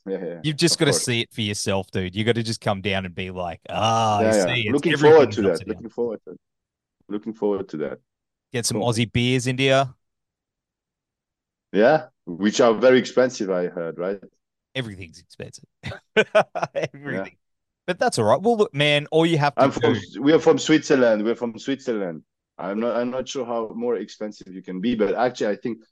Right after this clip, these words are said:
Speaker 1: tobacco and stuff is way more expensive in Australia.
Speaker 2: Yeah, but all you have to say is, "I'm from Switzerland," and people will go, "Oh, mate, I'll buy you a beer."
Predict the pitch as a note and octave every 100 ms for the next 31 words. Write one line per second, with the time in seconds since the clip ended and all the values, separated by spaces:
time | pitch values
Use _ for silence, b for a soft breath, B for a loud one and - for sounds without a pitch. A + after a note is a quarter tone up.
0 | _ G#2 G2 A2+ A#2+ A2 F#2+ - A2 F#2+
1 | F2 E2 F2 G#2 G#2+ F#2+ F2+ - F#2 -
2 | F2+ F2 D#2+ - - F2 D#2 D2 _ _
3 | _ _ _ _ _ _ A2 F#2 - _
4 | _ D#3+ - F3 G#3+ F#3+ E3+ D#3+ - F3
5 | B2+ A2 D#3+ F#3+ D3 C3 - C4+ - D3+
6 | F#2+ F#2+ - F3+ D3 C#3 B2 B2 G#2+ F#2
7 | _ _ _ - C#4+ F#3 B3 C#4+ - -
8 | A#3+ F3 B2 A2+ C3 G#3+